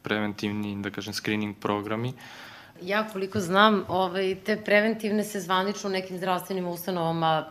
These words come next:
Speaker 2: ne rade, iako postoje protokoli koji bi trebali da se sprovode, postoje već duži niz godina, ali mislimo da zbog verovatno velikog uključenja zdravstvenog sistema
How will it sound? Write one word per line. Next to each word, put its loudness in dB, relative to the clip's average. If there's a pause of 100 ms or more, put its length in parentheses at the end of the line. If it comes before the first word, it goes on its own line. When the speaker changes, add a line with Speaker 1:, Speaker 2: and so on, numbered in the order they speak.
(140)
Speaker 2:
ne 2
rade, 0
iako 2
postoje 0
protokoli -4 (160)
koji 2
bi -4
trebali 0
da -6
se -8
sprovode, -2
postoje -6
već -2
duži -4
niz -4
godina, 0
ali 0
mislimo -4
da 2 (600)
zbog -2
verovatno 2
velikog 0
uključenja 2 (260)
zdravstvenog 0
sistema 0